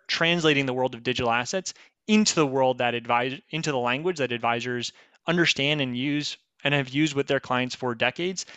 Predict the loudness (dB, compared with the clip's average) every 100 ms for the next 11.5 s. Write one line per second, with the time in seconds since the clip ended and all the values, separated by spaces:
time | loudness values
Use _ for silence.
0 | -8 -2 0 2 0 0 -2 -2 -2 -2
1 | -2 -4 -4 -4 0 -2 -2 -6 -10 _
2 | -6 -2 -2 0 -4 -6 _ -20 _ _
3 | 0 2 2 -2 _ 2 2 2 2 4
4 | 4 0 -2 -12 _ -2 0 0 -2 _
5 | _ -2 0 0 0 -2 -2 -6 -6 -8
6 | -6 -4 -4 -2 0 0 -2 -6 -6 _
7 | -2 2 2 2 0 0 0 -2 -2 -10
8 | -20 _ 0 0 2 2 4 2 0 0
9 | 0 -2 0 0 2 -2 -2 -2 -2 -4
10 | -4 -4 -10 -14 -6 -2 2 2 2 0
11 | -2 -4 -6 -6 -6